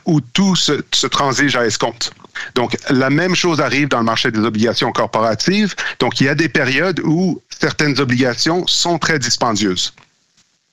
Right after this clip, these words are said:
Et là, par exemple, je pourrais parler du, du marché, euh, high yield, qui est dans le fond, euh, et là, il faut que je fasse attention un petit peu à mes mots, parce que dans, dans le marché, on a tout ce qui est,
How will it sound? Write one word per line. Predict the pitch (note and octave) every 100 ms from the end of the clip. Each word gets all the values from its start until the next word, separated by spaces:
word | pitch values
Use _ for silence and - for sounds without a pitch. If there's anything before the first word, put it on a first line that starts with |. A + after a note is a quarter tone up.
| _ _ _ -
Et | C#3+
là, | D#3+
par | - B2+
exemple, | A#2 D3+
je | C3+
pourrais | B2+ A2+
parler | B2+ A#2 B2+ C3
du, | A2 - - -
du | -
marché, | B2 B2+ - D3+ D#3 C3 A#2 -
euh, | A#2 G#2+ G#2 G#2 -
high | C3+ B2
yield, | B2 D3+ F3+ D3 - - - -
qui |
est | C3+
dans | C3+
le | B2+
fond, | - D#3+ E3+ - - - -
euh, | C3 C3+ C3 C3+ G#2 C3+
et |
là, | B2+
il | E3
faut | C3+
que | -
je |
fasse | B2+ B2+
attention | A#2 A#2 C3
un |
petit | A#2 -
peu |
à | A#2+
mes | B2
mots, | D3+ F3
parce | B2+
que | - A#2+ - - -
dans, | B2+ D#3
dans | D3
le | D#3+ D#3 D#3+
marché, | D3+ - F3
on | C#3+
a | B2
tout | E3+
ce | E3
qui | - C#3+
est, | D3+ D#3 -